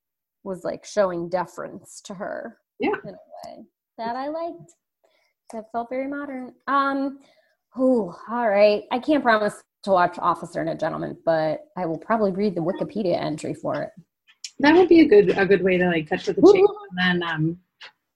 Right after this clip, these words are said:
Speaker 2: also, if you, if you find yourself not really wanting to finish Miranda, but wanting to know what happens, I recommend the last episode of season three.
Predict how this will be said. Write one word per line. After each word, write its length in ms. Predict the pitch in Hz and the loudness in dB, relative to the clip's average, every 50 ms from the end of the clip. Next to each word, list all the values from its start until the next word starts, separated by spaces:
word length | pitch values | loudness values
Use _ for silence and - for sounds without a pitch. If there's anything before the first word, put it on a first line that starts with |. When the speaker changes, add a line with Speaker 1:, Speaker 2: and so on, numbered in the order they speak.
| _ _ _ _ _ _ _ - | _ _ _ _ _ _ _ 2
Speaker 2:
also, 360 | 226 247 254 247 262 240 220 | 4 4 4 6 6 8 8
if 140 | 208 208 - | 8 6 4
you, 220 | 196 190 180 151 - | 2 2 2 2 2
if 100 | 208 208 | 0 0
you 100 | 214 214 214 | 0 -2 2
find 300 | - 262 269 277 285 254 | 4 4 6 6 6 6
yourself 520 | 254 233 - 233 196 190 185 185 185 - | 4 4 6 6 6 6 4 2 2 4
not 300 | 202 196 185 180 175 160 | 4 4 4 4 2 4
really 240 | 196 202 196 196 185 | 4 6 6 6 6
wanting 380 | 180 185 180 180 180 175 180 175 | 4 2 2 2 2 2 0 -2
to 240 | - - 175 170 156 | -2 -2 -4 -4 -2
finish 360 | 151 185 175 175 170 160 - | -2 -4 -2 -2 -4 -6 -6
Miranda, 540 | 170 165 170 165 165 170 170 165 165 160 156 | -8 -6 -4 -4 -4 -4 -4 -4 -4 -4 -2
but 220 | 151 160 165 165 | -2 -4 -4 -6
wanting 300 | 170 156 156 156 160 160 | -8 -6 -4 -2 -4 -4
to 100 | 156 - | -4 -4
know 160 | 165 160 160 160 | -4 -4 -4 -4
what 120 | 165 160 | -6 -6
happens, 520 | - - 170 - - 254 302 330 320 302 | -6 -8 -6 0 4 6 8 8 8 8
I 140 | - - 208 | 6 4 2
recommend 600 | 202 196 190 185 - 175 175 170 170 170 170 165 | 2 2 2 0 0 -2 -2 -2 -4 -4 -6 -6
the 40 | 170 | -4
last 380 | 170 175 175 175 202 208 - - | -2 0 0 0 -2 -2 -6 -6
episode 560 | - 185 180 - 180 - - 175 170 170 165 165 | -6 -4 -2 -4 -4 -2 -4 -4 -2 -2 -2 -4
of 120 | 160 156 | -4 -6
season 480 | 156 - - 170 160 165 165 160 156 151 | -8 -6 -4 -4 -4 -2 -2 -4 -4 -4
three. 280 | - 170 196 262 403 466 | -2 0 4 4 4 4